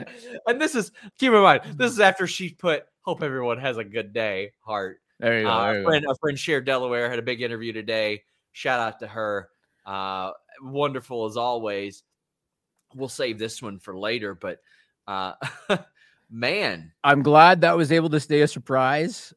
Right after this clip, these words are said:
Speaker 2: And like I said, dude, now I'm gonna tell you off the air some stuff. This took a long ass time, and, uh, but it, it turned out really good. Lufisto, I'm
Speaker 1: That,
Speaker 2: gonna,
Speaker 1: that is
Speaker 2: I'm
Speaker 1: like
Speaker 2: gonna
Speaker 1: the
Speaker 2: work
Speaker 1: most
Speaker 2: with, I'm gonna work with her again 'cause she was excellent, and she's
Speaker 1: That
Speaker 2: very,
Speaker 1: is
Speaker 2: she's very talented.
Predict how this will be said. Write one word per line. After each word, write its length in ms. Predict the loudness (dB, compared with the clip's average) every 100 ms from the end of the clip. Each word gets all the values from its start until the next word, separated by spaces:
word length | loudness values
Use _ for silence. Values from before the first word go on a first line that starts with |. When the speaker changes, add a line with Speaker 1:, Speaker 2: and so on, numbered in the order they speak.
| _
Speaker 2:
And 200 | -2 0
like 180 | 0 0
I 60 | -2
said, 300 | -4 -6 -4
dude, 220 | -4 0
now 220 | 0 0 0
I'm 160 | -2 0
gonna 160 | -2
tell 200 | 0 0
you 140 | 0 0
off 140 | -2
the 100 | -2
air 120 | -4
some 160 | -4 -8
stuff. 260 | -10 -10 -8
This 100 | -8
took 140 | -8
a 40 | -6
long 260 | -6 -4
ass 180 | -6 -8
time, 380 | -8 -10 -10 -14 -20 _ _ _ _
and, 320 | -8 -6 -4
uh, 260 | -2 -2 -2 -4
but 180 | -4 -4
it, 160 | -4 -8
it 140 | -12
turned 240 | -8 -8
out 120 | -8 -10 -16 -12
really 240 | -10 -8
good. 340 | -6 -8 -6
Lufisto, 800 | -6 -2 0 0 2 2 2 -2 -6 _ _ _ _ _ _ _ -12 -2
I'm 200 | 4 6
Speaker 1:
That, 60 | 8
Speaker 2:
gonna, 80 | 6
Speaker 1:
that 40 | 6
is 60 |
Speaker 2:
I'm 120 | 6
Speaker 1:
like 60 | 8
Speaker 2:
gonna 120 | 8
Speaker 1:
the 80 | 8
Speaker 2:
work 180 | 8 8
Speaker 1:
most 100 | 6
Speaker 2:
with, 80 | 6
I'm 140 | 6
gonna 140 | 6 4
work 220 | 4 2
with 100 | 2
her 100 | 0
again 300 | 0 -2 -2
'cause 100 | -6
she 200 | -4 -2
was 360 | 0 -2 -4 -12 _ _ _
excellent, 560 | -6 -6 -8 -10 -12 -12
and 120 | -16
she's 160 | -14 -10
Speaker 1:
That 120 | -4
Speaker 2:
very, 200 | -2 -2
Speaker 1:
is 100 | -6
Speaker 2:
she's 200 | -10 -8
very 280 | -2 0 0
talented. 480 | -2 -2 -4 -10